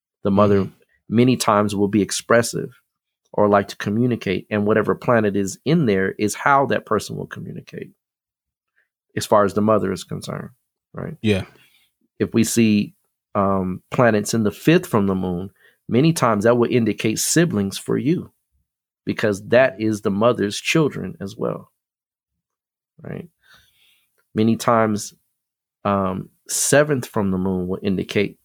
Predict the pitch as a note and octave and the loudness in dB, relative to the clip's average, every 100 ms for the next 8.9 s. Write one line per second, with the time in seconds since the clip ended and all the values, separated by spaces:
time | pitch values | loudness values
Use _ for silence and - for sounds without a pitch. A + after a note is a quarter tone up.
0 | _ - G#2 G#2 G#2 G#2+ G#2 G#2 - - | _ -4 0 2 4 2 2 0 0 2
1 | B2+ - G#2 F2+ G2+ G#2+ G#2+ - C2 F2 | 2 2 -4 0 0 0 0 2 2 0
2 | - - _ _ _ _ _ _ _ _ | -4 -20 _ _ _ _ _ _ _ _
3 | _ _ _ _ _ _ _ _ _ _ | _ _ _ _ _ _ _ _ _ _
4 | - - G2+ G#2 G2 G2+ G2 G2+ F2 - | -10 0 2 2 0 -2 0 -2 -4 -10
5 | _ - G2+ - _ _ _ _ _ _ | _ -12 -10 -12 _ _ _ _ _ _
6 | _ G#2 G#2 G#2 A2 _ _ _ - G2 | _ -20 -18 -18 -20 _ _ _ -6 -4
7 | F#2+ G2 _ - D#3+ F3 - A#2+ A2+ G2+ | -6 -8 _ 2 2 2 2 4 4 4
8 | G2 F#2 G2+ G2 G2+ F#2+ - G#2 - | 2 0 -2 -2 -2 -2 0 0 -2